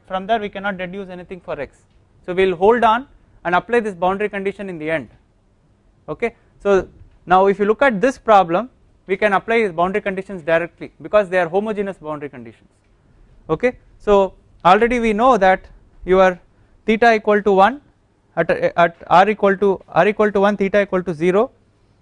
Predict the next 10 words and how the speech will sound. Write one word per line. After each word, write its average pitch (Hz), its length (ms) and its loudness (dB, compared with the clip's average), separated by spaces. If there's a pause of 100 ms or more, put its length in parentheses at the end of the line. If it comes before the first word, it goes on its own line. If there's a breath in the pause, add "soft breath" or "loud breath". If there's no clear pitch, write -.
(180)
and 185 340 2
it 180 140 -8
should 190 160 -4
be 208 60 -6
finite 208 500 -2
at 208 240 0 (200)
r 170 160 -4
equal 180 260 -8
to 165 100 -18
zero. 143 260 -16